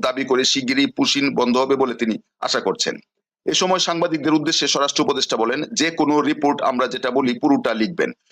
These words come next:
পুরোটা না লিখলে খণ্ডিত রিপোর্ট হয়। পার্শ্ববর্তী দেশ খণ্ডিত রিপোর্টের উপর মিথ্যা রিপোর্ট প্রচার করে। এজন্য আমি অনুরোধ করব, আপনারা কোনো খণ্ডিত রিপোর্ট দেবেন না,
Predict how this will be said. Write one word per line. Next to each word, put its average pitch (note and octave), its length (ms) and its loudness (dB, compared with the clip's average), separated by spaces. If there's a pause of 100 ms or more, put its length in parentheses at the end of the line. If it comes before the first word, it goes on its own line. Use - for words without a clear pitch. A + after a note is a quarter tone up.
(280)
পুরোটা E3+ 300 4
না D3+ 140 0
লিখলে D#3+ 380 0
খণ্ডিত D3 380 0
রিপোর্ট A#2+ 380 0
হয়। D3+ 160 0 (340)
পার্শ্ববর্তী D#3+ 520 0
দেশ C#3 220 2
খণ্ডিত D3+ 340 0
রিপোর্টের C3+ 420 2
উপর C3+ 320 2
মিথ্যা C3+ 340 0
রিপোর্ট A#2+ 300 0
প্রচার A2+ 280 -2
করে। D#2 180 -2
এজন্য D3 380 0
আমি C3+ 260 2
অনুরোধ C#3+ 360 4
করব, A#2+ 240 2
আপনারা B2 380 0
কোনো B2+ 240 0
খণ্ডিত D3 340 0
রিপোর্ট A2+ 380 0
দেবেন G#2+ 260 0
না, - 180 -8